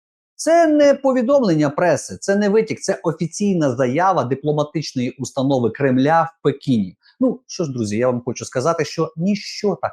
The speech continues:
не радує українця, вибачте, як геморой москаля.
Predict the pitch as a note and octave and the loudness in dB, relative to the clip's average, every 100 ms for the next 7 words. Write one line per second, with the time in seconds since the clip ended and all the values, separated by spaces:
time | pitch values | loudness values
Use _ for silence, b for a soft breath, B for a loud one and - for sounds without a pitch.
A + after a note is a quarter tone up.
0 | A#2 A2+ C#3 A2+ G#2 G#2 A#2 - A#2+ G#3 | -6 -2 -2 -2 -4 -4 -8 -4 0 0
1 | G3+ A#2+ - B B C3 E3+ D3+ C3+ A#2+ | 0 -4 -6 B B 2 4 4 4 2
2 | G2 A#2+ C3 C#3 A#2+ A2+ - G2+ F2+ | 4 4 4 4 2 0 -4 -6 -6